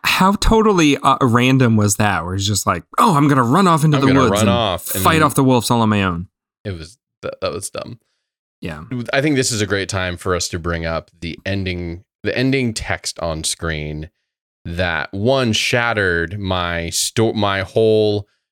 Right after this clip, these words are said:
Speaker 2: view of not only this story, but every other story in, that I've ever heard of or watched or paid money to see,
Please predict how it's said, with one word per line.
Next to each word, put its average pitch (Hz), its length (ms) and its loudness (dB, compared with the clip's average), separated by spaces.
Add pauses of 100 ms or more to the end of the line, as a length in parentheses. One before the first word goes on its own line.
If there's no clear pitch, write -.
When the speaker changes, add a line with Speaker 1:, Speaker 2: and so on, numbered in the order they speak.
(120)
Speaker 2:
view 110 480 2
of 98 340 0
not 107 220 0
only 110 200 0
this 101 200 -2
story, 113 400 0
but 95 320 -2
every 107 340 0
other 104 500 -2 (360)
story 101 540 0
in, 95 240 -6 (160)
that 98 160 -2
I've 95 160 -2
ever 95 300 0
heard 98 260 -2
of 117 380 -4 (280)
or 92 160 0
watched 95 680 -2
or 90 320 0
paid 117 400 -4
money 98 400 -2
to 110 240 -2
see, 117 640 -2